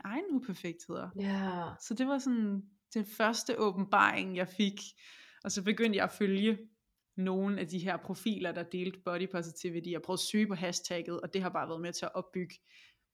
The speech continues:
Speaker 1: mit sådan selvværd og min selvkærlighed, at jeg kunne se på mig selv og sige, "Okay, det kan godt være, jeg har en oppustet mave, men jeg har set andre piger på Instagram også have en oppustet mave, og de er mega smukke." Og nu siger jeg til mig selv, at jeg er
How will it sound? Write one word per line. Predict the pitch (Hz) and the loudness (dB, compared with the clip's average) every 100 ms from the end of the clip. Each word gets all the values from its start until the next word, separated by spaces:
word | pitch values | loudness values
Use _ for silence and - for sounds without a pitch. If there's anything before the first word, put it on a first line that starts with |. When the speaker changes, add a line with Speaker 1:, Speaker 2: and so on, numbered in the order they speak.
| - | -6
Speaker 1:
mit | 190 190 196 196 | 0 2 2 -2
sådan | - 196 185 170 160 _ _ | -4 -4 -4 -6 -10 _ _
selvværd | - - - 185 202 196 180 | -12 -6 -2 2 4 4 4
og | 160 | 2
min | 180 180 | 0 -2
selvkærlighed, | - 185 190 190 175 165 175 175 170 | 0 0 0 0 -2 -2 -2 -2 -2
at | 175 | -4
jeg | 170 | -4
kunne | 170 | -6
se | 180 - 202 | -4 -2 -2
på | 196 | -4
mig | 175 | -6
selv | 165 - 180 175 - _ _ _ _ - | -6 -4 -2 -4 -8 _ _ _ _ -8
og | 185 | -2
sige, | - - 190 190 190 | 0 2 0 0 -2
"Okay, | 165 - 165 | -6 -8 -8
det | 160 | -6
kan | 185 | -2
godt | 202 190 | 0 2
være, | 185 | 0
jeg | 180 | 0
har | 185 | -4
en | 185 | -4
oppustet | 185 - 175 - 175 | -6 -6 -8 -6 -6
mave, | 170 175 196 214 - - - | -4 -4 -6 -8 -14 -20 -10
men | 190 | -8
jeg | |
har | 165 | -6
set | - 208 - | -4 -4 2
andre | 262 320 349 | 4 4 4
piger | - 247 | 8 8
på | 240 | 8
Instagram | 220 220 - 190 180 | 6 4 2 2 4
også | 202 233 | 6 6
have | 202 | 2
en | |
oppustet | 202 214 190 190 | 2 0 2 2
mave, | 180 185 196 | 4 2 2
og | 185 | 0
de | 220 | 4
er | |
mega | 208 202 196 202 196 - _ _ - | 6 4 4 2 0 -6 _ _ -8
smukke." | - - 202 180 214 208 - | -2 4 6 6 2 0 0
Og | |
nu | 196 | 0
siger | 190 - 208 | 2 2 2
jeg | |
til | 208 190 | 2 -4
mig | 180 | -4
selv, | - 196 185 | -2 -2 -2
at | 185 170 | -6 -4
jeg | 180 175 | 0 2
er | 175 | 0